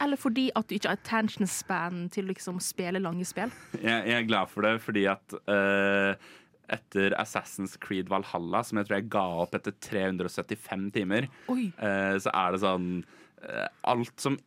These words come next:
Speaker 2: alt som gjør at jeg kan spille mer, eh, for det er jo litt sånn problemet, s-, kjenner jeg veldig da, som spilljournalist, at sånn, jeg har så lyst til å spille så veldig mye forskjellig, og det rekker du ikke hvis du skal bruke, eh, fire hundre pluss timer i alle spill.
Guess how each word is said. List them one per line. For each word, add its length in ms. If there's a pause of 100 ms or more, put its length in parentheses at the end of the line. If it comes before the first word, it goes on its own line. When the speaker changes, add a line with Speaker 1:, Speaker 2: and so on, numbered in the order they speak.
(160)
Speaker 2:
alt 200
som 160
gjør 240
at 80
jeg 80
kan 120
spille 200
mer, 320 (440)
eh, 220
for 140
det 80
er 80
jo 160
litt 140
sånn 120
problemet, 640
s-, 160
kjenner 300
jeg 100
veldig 160
da, 80
som 120
spilljournalist, 520
at 80
sånn, 200 (320)
jeg 80
har 100
så 60
lyst 200
til 80
å 40
spille 200
så 80
veldig 160
mye 120
forskjellig, 280 (400)
og 80
det 80
rekker 240
du 80
ikke 160
hvis 160
du 80
skal 120
bruke, 280 (320)
eh, 560
fire 240
hundre 160
pluss 280
timer 240
i 40
alle 160
spill. 160